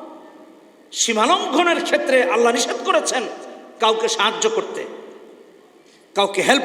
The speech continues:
করতে, গুনাহের ক্ষেত্রে কাউকে সাহায্য করতে নিষেধ করেছেন। আর আপনি আর আমি গুনাহের ক্ষেত্রে সাহায্য করতেছি, নাউজুবিল্লাহ। নামাজ আদায় করছে না, সালাত আদায় করছে না,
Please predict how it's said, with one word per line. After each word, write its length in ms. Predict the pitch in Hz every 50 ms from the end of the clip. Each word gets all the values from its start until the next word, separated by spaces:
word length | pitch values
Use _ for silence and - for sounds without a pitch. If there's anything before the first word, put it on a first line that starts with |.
| - -
করতে, 360 | 220 - - - - 127 - - - - - - - - - - - - - - - - _ _ - -
গুনাহের 380 | - 269 311 339 370 320 302 311
ক্ষেত্রে 280 | - 285 - 302 254 247
কাউকে 300 | 254 233 226 226 - 202
সাহায্য 420 | - - 208 220 240 - - 233
করতে 260 | - - 233 - 190
নিষেধ 220 | 175 156 - 233 - - -
করেছেন। 340 | 180 147 - - - 127 - - - -
আর 140 | - 190 214
আপনি 320 | 240 247 247 247 247 302 311
আর 100 | 311 330
আমি 120 | 320 320
গুনাহের 380 | - 269 302 311 - 320 330 -
ক্ষেত্রে 300 | - 339 - 359 381 403 440 - - - - - - - - -
সাহায্য 420 | - - 180 - 180 180 - 156 -
করতেছি, 340 | - - - - - - 160
নাউজুবিল্লাহ। 540 | 156 131 123 127 120 127 131 131 131 123 - - - - - - - - - - - - - - - - - - - -
নামাজ 320 | 170 196 202 240 254 220
আদায় 380 | - - - 190 202 208 254 247
করছে 300 | 247 220 - - - 208
না, 100 | 180 151
সালাত 340 | - - 214 220 247 247 -
আদায় 180 | 254 226 214
করছে 300 | - - 175 - - 165
না, 60 | 147